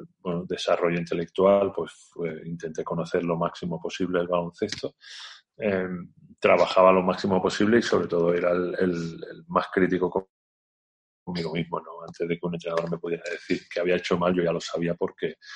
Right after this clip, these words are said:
porque, como te he dicho, siempre he sido muy consciente de, de lo que podía y no podía dar en la pista.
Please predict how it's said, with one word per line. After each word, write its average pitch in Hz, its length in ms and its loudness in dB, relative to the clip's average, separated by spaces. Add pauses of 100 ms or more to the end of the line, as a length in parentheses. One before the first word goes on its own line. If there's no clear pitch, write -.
(360)
porque, 92 260 0
como 85 180 -2
te 90 120 -2
he - 20 -4
dicho, 87 140 -6
siempre 92 320 -2
he - 20 -2
sido 90 160 0
muy 92 140 -2
consciente 90 640 -2
de, 90 340 0
de 90 100 0
lo 87 140 -2
que 85 240 -4
podía 87 360 2 (200)
y 87 100 -6
no 85 120 -2
podía 87 280 0
dar 82 160 -2
en 80 100 -12
la 80 60 -16
pista. - 280 -16